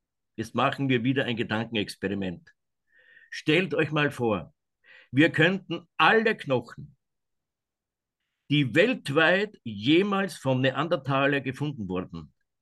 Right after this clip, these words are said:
aus allen Museen, überall, wo es sie gibt, zusammentragen und auf einen Haufen werfen. Was glaubt ihr, wie groß dieser Haufen wäre? Ich sage es euch. Dieser Haufen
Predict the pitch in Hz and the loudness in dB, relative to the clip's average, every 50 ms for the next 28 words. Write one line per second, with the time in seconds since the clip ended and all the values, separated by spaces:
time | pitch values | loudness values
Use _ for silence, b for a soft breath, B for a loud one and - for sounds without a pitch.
0 | _ _ _ b b b b b - 135 131 165 - 165 190 214 214 208 202 196 | _ _ _ b b b b b -2 -2 -2 0 0 2 2 4 4 2 2 2
1 | 202 185 - - 190 180 156 131 120 123 - 202 233 240 190 175 156 147 175 185 | 0 0 0 2 2 4 4 4 2 0 0 2 2 2 2 0 0 0 0 0
2 | 175 175 175 165 - - 160 139 - - - _ - - - _ _ _ _ _ | 0 0 -4 -4 -4 -6 -6 -6 -6 -8 -8 _ -20 -20 -20 _ _ _ _ _
3 | _ _ _ _ _ _ _ _ _ _ _ _ - - 151 139 127 - 151 185 | _ _ _ _ _ _ _ _ _ _ _ _ -8 -2 -2 0 2 2 2 2
4 | 214 208 175 143 - 107 98 101 107 117 117 160 160 156 - _ _ _ _ _ | 4 2 0 0 -2 -4 -4 -2 -4 -4 -4 -8 -10 -10 -14 _ _ _ _ _
5 | _ _ _ _ _ _ _ _ _ _ - 151 165 175 170 - 139 139 135 - | _ _ _ _ _ _ _ _ _ _ -2 0 0 0 -2 -2 -2 -2 -2 -2
6 | - - 131 127 127 123 120 107 - 110 120 127 - - 113 95 92 87 - 80 | -4 -4 -2 -2 -2 -2 -4 -4 -2 -2 -2 -2 -4 -8 -8 -6 -6 -6 -8 -8
7 | - - - 85 - _ _ _ _ _ _ b b b b b b _ - - | -14 -18 -20 -20 -20 _ _ _ _ _ _ b b b b b b _ -2 0
8 | 143 190 - - - - 127 123 143 170 - - - 156 156 160 - - - 120 | 0 0 0 -4 -2 0 2 4 4 2 0 -2 0 2 2 2 2 0 0 -2
9 | 139 135 135 - 113 120 147 160 170 - - - 160 147 170 151 127 120 110 - | -2 0 0 -2 0 0 0 0 -2 -6 -10 -10 -8 -6 -4 -2 0 0 -2 -2
10 | - - 87 90 92 87 87 85 85 73 69 _ _ _ _ _ _ _ _ _ | -4 -10 -8 -6 -4 -6 -4 -6 -8 -10 -10 _ _ _ _ _ _ _ _ _
11 | _ _ _ _ _ _ _ _ _ _ _ _ _ _ _ - - 113 - - | _ _ _ _ _ _ _ _ _ _ _ _ _ _ _ -10 -10 -8 -6 -2
12 | 110 101 110 - 101 76 90 - - - 80 82 76 - - _ _ _ _ _ | -2 -2 0 0 -2 -4 -4 -6 -8 -10 -10 -10 -12 -14 -18 _ _ _ _ _
13 | _ _ _ _ _ _ _ B B B B B B B - 131 180 190 175 185 | _ _ _ _ _ _ _ B B B B B B B 0 2 2 2 2 2
14 | 131 131 120 110 - - - 82 - - | 2 2 0 0 -4 -10 -14 -14 -14 -16